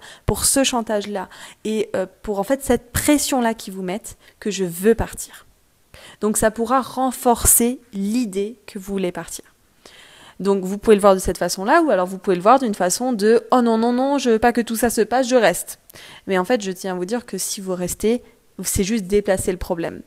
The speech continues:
Parce que soit vous restez du coup dans cette relation toxique jusqu'à la fin de votre vie et vous allez vous sentir pas bien et mal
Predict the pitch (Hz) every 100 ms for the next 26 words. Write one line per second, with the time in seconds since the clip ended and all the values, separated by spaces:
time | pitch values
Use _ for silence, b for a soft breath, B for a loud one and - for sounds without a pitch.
0 | _ - 185 196 185 - 302 294 240 233
1 | 226 - - 247 190 208 240 214 202 202
2 | 196 190 196 190 - 208 180 - 175 180
3 | 190 185 180 180 220 202 - 180 170 170
4 | 165 190 - 196 - - - 226 208 214
5 | 220 - 196 196 208 202